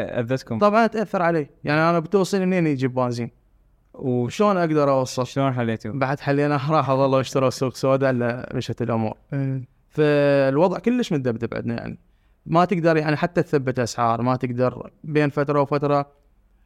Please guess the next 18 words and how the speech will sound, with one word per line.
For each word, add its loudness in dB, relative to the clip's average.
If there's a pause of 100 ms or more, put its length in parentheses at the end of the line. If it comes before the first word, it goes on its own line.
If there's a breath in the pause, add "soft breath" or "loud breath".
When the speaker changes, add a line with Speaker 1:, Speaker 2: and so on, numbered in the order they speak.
(180)
Speaker 2:
آه، 0
فلان 2
مادة 2
انقطعت 0
من -2
السوق، -8
فلان 0
شغلة 0 (240)
من 0
السوق. -8 (100)
هاي 4
كلها 2
ما 2
يحس -6
بيها 2
الزبون. -2 (320)
Speaker 1:
مم. 0 (520)
Speaker 2:
هاي 0